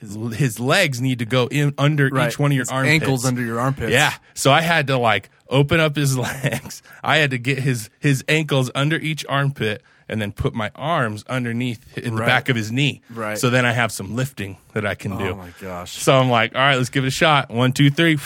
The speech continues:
Speaker 1: lift up. And just imagine that.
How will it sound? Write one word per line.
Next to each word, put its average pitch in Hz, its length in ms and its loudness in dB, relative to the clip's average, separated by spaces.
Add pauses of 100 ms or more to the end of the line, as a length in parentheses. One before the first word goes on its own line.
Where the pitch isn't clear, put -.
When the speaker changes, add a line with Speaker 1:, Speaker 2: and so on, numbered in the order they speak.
(220)
Speaker 1:
lift 147 340 2
up. 151 360 0 (300)
And 110 180 -2
just 139 220 0
imagine 131 500 0
that. 127 300 0